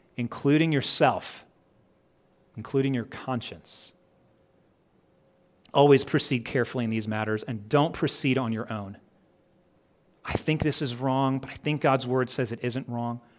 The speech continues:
Don't just barrel forward. Continue to pray and study and talk about that with somebody else. "Hey, this is what I thought was wrong. I, I,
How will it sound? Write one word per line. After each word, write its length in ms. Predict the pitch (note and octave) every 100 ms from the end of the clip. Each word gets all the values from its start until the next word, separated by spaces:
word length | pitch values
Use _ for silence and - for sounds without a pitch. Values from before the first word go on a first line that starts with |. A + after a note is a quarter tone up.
| _ _ _ _ -
Don't 160 | D#3 G3+
just 260 | G3+ A#2
barrel 300 | C3+ C#3 D3
forward. 560 | - - B2 A2+ - - _ _ _ _ _ _
Continue 380 | - B2 G3 G#3+
to 80 | G3+
pray 240 | - E3
and 80 | D3
study 240 | - D#3+
and 120 | D#3 -
talk 300 | - G#3+ G#3
about 220 | F3 D3
that 100 | D3+
with 100 | B2
somebody 380 | - D3 B2+ C#3
else. 340 | - - - _ _ _ _ _ _ _
"Hey, 220 | - F#3
this 180 | D#3 F#3
is 140 | G3+
what 100 | G#3
I 80 | G3
thought 280 | D#3 E3+ F#3
was 140 | C#3+
wrong. 320 | B2 D#3 F#3 D#3
I, 180 | C#3+
I, 80 | A#2